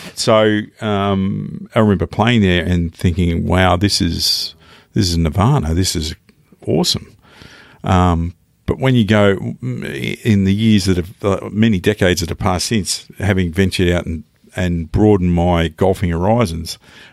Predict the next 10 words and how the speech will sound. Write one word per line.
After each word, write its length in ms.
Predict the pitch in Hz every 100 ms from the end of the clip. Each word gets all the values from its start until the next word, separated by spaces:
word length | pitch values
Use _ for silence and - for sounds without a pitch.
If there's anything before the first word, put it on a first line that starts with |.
| -
realise 480 | 101 101 95 85 -
that 100 | 92
it's 240 | 90 -
not 260 | 104 95 -
quite, 420 | - 98 90 92 _ - _ _ _ _ _ -
uh, 560 | 87 87 85 87 87 90
what 240 | 104 95
it 100 | 87
could 200 | - 127
be. 260 | 85 -